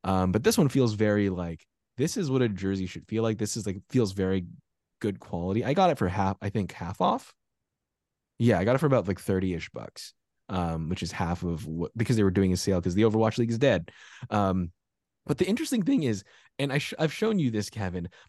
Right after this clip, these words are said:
but there's these weird zippers on the side that you unzip them and it, like, it expands the shirt and it shows the logo of the team. I don't know why they're there.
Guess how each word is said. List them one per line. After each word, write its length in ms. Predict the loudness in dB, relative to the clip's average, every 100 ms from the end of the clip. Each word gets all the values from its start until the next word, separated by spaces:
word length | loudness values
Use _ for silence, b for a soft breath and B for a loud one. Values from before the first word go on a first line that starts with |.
| -4
but 160 | 0
there's 220 | 2 2
these 240 | 2 0 0
weird 280 | 0 0 0
zippers 520 | 0 -2 -2 -2 -2
on 220 | 0 0 0
the 80 | -2
side 580 | -4 -2 0 -2 -4 -10 B _
that 120 | -4
you 140 | -2 -2
unzip 520 | 2 4 4 2 0
them 260 | 0 0 0 -6 -2
and 180 | 0
it, 80 | 2
like, 260 | 2 0 -2 _ -4
it 100 | -2
expands 760 | -4 -10 -6 -4 -2 -2 -2
the 100 | -4
shirt 420 | -4 -2 -2 -2 -4 b b _
and 100 | 0
it 120 | 0
shows 360 | 0 0 2 2
the 120 | 2
logo 440 | 2 4 4 2 2
of 180 | 2 0
the 100 | -6
team. 420 | -6 -4 -4 -4 B B
I 120 | 0 2
don't 260 | 2 2
know 160 | 2 2
why 300 | 4 2 2
they're 180 | 2 0
there. 380 | 0 0 0